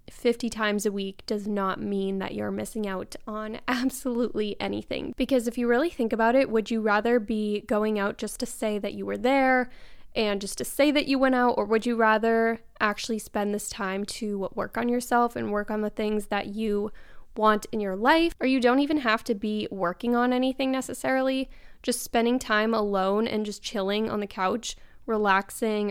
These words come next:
reading a book, watching a show, just things that feel good to you and things that help you recharge. I just think it's a really important thing to understand and learn in your twenties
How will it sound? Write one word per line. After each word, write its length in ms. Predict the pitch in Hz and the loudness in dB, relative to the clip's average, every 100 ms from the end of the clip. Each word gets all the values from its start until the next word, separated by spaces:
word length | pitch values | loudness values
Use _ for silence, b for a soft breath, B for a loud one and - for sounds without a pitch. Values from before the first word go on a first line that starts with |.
| - | -4
reading 260 | 185 180 | -6 -6
a 60 | 165 | -8
book, 400 | 180 247 262 254 | 0 4 4 2
watching 320 | 202 185 214 | -4 -4 -6
a 60 | 208 | -6
show, 580 | - - 247 240 240 240 | -4 2 4 4 2 2
just 200 | 262 - | -2 -2
things 240 | 262 285 | 0 2
that 120 | 349 | 2
feel 260 | 339 233 233 | -2 2 4
good 220 | 233 202 | 4 0
to 140 | - 208 | -4 -4
you 180 | 185 | -2
and 180 | 180 202 | -2 -4
things 260 | 202 208 208 | -4 -4 -4
that 160 | 208 | -6
help 260 | 190 208 - | -4 -6 -6
you 180 | 208 196 | -6 -4
recharge. 760 | 185 196 - 254 254 254 226 - | -6 -8 2 4 6 4 2 2
I 100 | 226 | 2
just 180 | 247 262 | 2 0
think 180 | 294 | 0
it's 140 | 277 - | 0 -2
a 60 | |
really 440 | 220 214 214 208 214 | -2 0 0 0 -2
important 560 | 226 - 214 208 214 | -4 -4 -4 -4 -6
thing 320 | - 208 202 202 | -6 -4 -4 -6
to 300 | - 220 208 - | -6 -4 -4 -4
understand 720 | 214 208 - - 208 208 208 | -6 -6 -10 -8 -4 -2 -2
and 260 | 202 196 | -2 -2
learn 260 | 196 202 208 | -2 0 -2
in 160 | - | -2
your 120 | 208 202 | -4 -2
twenties 680 | - 202 196 220 269 294 | -2 0 0 0 0 -2